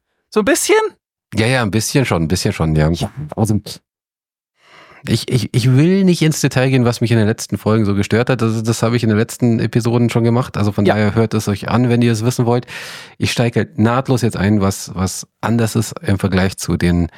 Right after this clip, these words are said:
Speaker 2: zu den Kritiken, die ich jetzt hatte,
Speaker 1: Mhm.
Speaker 2: bis jetzt hatte. Es war diesmal, es ist mehr passiert.
Speaker 1: Ja, aber hallo.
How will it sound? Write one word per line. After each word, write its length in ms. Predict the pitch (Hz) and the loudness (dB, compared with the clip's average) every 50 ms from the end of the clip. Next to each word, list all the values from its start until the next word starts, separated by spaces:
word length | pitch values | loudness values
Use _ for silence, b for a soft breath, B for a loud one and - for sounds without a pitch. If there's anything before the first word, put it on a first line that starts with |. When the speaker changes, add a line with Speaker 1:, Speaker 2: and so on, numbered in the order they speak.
| b b b b b b b b b b _ _ _ _ - | b b b b b b b b b b _ _ _ _ -2
Speaker 2:
zu 100 | - 90 | 0 2
den 120 | 92 92 | 2 0
Kritiken, 420 | - - 95 - - - - 110 90 | 0 -2 -2 -2 -2 -2 0 0 0
die 100 | 90 87 | 0 -2
ich 100 | 78 - | 0 -2
jetzt 200 | 98 107 - - | -2 -2 -2 -2
hatte, 280 | 123 - - 143 135 - _ _ | -2 -2 -2 -2 -4 -6 _ _
Speaker 1:
Mhm. 280 | - 170 147 113 160 208 | 0 2 4 4 4 2
Speaker 2:
bis 100 | 98 98 | 4 2
jetzt 200 | 110 113 - - | 0 0 -2 -4
hatte. 280 | 123 - - 135 131 B B B B B B B B _ _ _ _ _ _ _ _ _ _ _ _ _ _ _ | -4 -2 -2 -4 -4 B B B B B B B B _ _ _ _ _ _ _ _ _ _ _ _ _ _ _
Es 340 | - - - - 95 87 87 | -4 -4 -4 -6 -6 -4 -2
war 520 | 107 110 117 127 135 135 135 127 120 - - - _ _ _ _ _ _ _ _ _ - | 0 0 2 2 2 0 0 0 -2 -6 -12 -18 _ _ _ _ _ _ _ _ _ -4
diesmal, 640 | 117 123 117 - - 123 123 117 117 113 101 - - _ | -2 -2 -2 -2 -4 -4 -2 -2 -2 -2 -4 -6 -10 _
es 140 | - - - | -10 -8 -8
ist 120 | 127 104 | -6 -4
mehr 160 | 110 123 135 135 | -2 -2 -2 -2
passiert. 480 | - 101 - - 117 190 220 - _ _ _ _ _ _ _ _ _ _ - | -4 -6 -4 -2 -2 -2 -4 -6 _ _ _ _ _ _ _ _ _ _ 2
Speaker 1:
Ja, 280 | 208 147 160 - - - - _ _ _ _ _ _ _ _ _ _ _ | 2 2 4 2 0 -4 -8 _ _ _ _ _ _ _ _ _ _ _
aber 520 | - 143 143 139 123 120 120 120 - - - | 0 0 0 2 2 2 2 2 0 0 0
hallo. 440 | 175 196 180 143 131 113 101 90 | 0 2 2 2 0 0 -4 -8